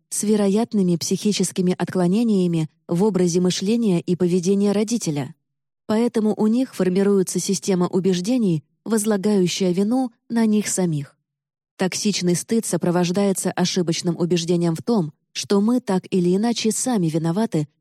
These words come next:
в совершаемом над нами насилии, что мы, скорее всего, сами каким-то образом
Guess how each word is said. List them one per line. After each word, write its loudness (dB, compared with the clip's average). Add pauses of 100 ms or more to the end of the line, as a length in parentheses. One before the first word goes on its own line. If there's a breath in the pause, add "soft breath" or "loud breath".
в -10
совершаемом 0
над -2
нами 2
насилии, -2 (380)
что 0
мы, 2
скорее 0
всего, -2
сами -2
каким-то -2
образом 0